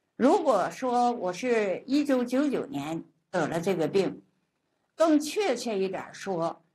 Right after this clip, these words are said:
实际在这之前，我已经感到身体的不适了。如果回忆一下，好像是从一九九六年开始，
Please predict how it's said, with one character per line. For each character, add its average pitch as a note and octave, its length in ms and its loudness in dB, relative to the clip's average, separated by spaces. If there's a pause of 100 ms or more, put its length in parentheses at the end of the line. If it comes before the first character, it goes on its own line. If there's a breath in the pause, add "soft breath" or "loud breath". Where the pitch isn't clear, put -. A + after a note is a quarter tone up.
(200)
实 G#3+ 260 -2
际 C4+ 180 2
在 B3+ 220 4
这 A#3+ 220 2
之 A3+ 200 -2
前， - 540 -4 (440)
我 C4 200 4
已 D4 140 0
经 G#3+ 260 -2
感 - 220 -10
到 F#3+ 120 -2
身 G3+ 300 -2
体 - 180 -8
的 D#3+ 140 -4
不 D#3+ 160 -8
适 F#3 300 -2
了。 E2+ 240 -8 (1040)
如 C4+ 220 4
果 D4 140 4
回 F#3 260 -6
忆 C#4 140 -2
一 F3+ 100 -10
下， D#3 360 -12 (440)
好 E3+ 240 -4
像 B3 260 2
是 G#3+ 160 -4
从 G3 320 -4
一 C#4 180 2
九 C#4 220 2
九 G3 200 -2
六 C#4+ 200 0
年 D#3+ 200 0
开 - 200 -8
始， - 240 -12